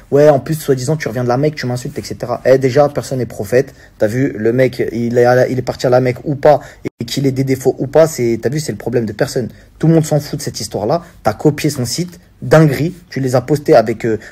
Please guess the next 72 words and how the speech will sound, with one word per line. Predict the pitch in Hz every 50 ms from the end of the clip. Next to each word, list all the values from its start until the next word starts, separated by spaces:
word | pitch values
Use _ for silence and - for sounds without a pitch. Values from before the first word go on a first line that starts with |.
| - -
dix | 123 131 160 156 156
euros | 165 143 156 151
de | 147
moins | 156 156 143
sur | - - -
chaque | - 139 120 113
vêtement, | 117 120 - 135 123
et | 117 110
cetera. | - 110 98 110 104 101 151 190 196 - - -
Et | - 127
t'as | 127 - 139
dit, « | 127 135 160 175 151
Ouais. » | 143 175 196 - _ _ _ - _ _ _ _ _ -
Et | - 139
t'as | - 156 151
dit, « | 143 139 180
Ouais, | 185 208 214
regardez, | 190 160 160 151 165 160 147 147 175 208
moi, | 196 185 185
j'ai | 160 147 151
juste, | 135 165 202 202 - - - - 170
euh, | 165 156
vu | 127 123 139 165 202 185
le | 175 170
site. » | 160 - 202 190 - -
Le | 120 123
site, | 123 - - -
il | 127 113
est |
à | 117 117
toi. | - 156 151 156 - - _ _ _ _ _ _
Le | - 123
site, | 127 - 185 180 - 123
il | 113
est | 117
à | 117 117
toi. | - 151 156 147 123 -
Tu | - - -
crois | - 156
que | 151
tu | - 123
vas |
douiller | 113 113 120 120 123
les | 123 120
gens | 113 120
comme | 113 165 202
ça ? | 208 311 370 - - _ _ _ _ _ _ -
Tu | - -
crois | - 202 202
que, | 196 - 160 139 - - - - -
tu | - - -
crois | - - 220
que | - -
tu | 139
vas | 135
douiller | 131 143 156 156
les | 156 151
gens | 143 220 202
plus | - - 226 262 277 277 - - - - - - - _ _ -
un | 127 147 156 143
refrain | 123 160 165 156 - - 226 214
comme | - 147 175
ça ? | 180 262 277 247 - - - - _ _ _ _ _ _ _ _
Mais | - 101
t'as, | - 110 98 - - - -
mais | 123 110 110 104
toi, | 101 - 131 120
t'as | - -
peur | - 95 92
de | 87 101
rien, | 92 151 233 254
toi. | - - 110 98